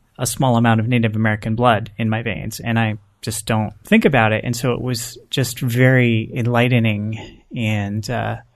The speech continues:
something we, we definitely like to do in the future is have somebody who is Native American in the United States that we can talk about trafficking and vulnerability. So it's not just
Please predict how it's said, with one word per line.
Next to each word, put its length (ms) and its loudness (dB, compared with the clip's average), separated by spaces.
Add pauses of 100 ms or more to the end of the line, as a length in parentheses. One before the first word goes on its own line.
(120)
something 400 4
we, 220 4
we 100 -2
definitely 380 0
like 160 0
to 80 -8
do 140 0
in 60 2
the 80 0
future 400 -2
is 300 -2
have 180 0
somebody 760 0 (140)
who 440 0
is 720 -6 (360)
Native 240 0
American 640 -2
in 160 -2
the 80 0
United 360 -2
States 640 -6 (460)
that 180 -2
we 80 -4
can 160 -2
talk 260 4
about 440 0
trafficking 520 -2
and 100 -6
vulnerability. 720 -8
So 200 -6
it's 140 -6
not 360 -2
just 580 -4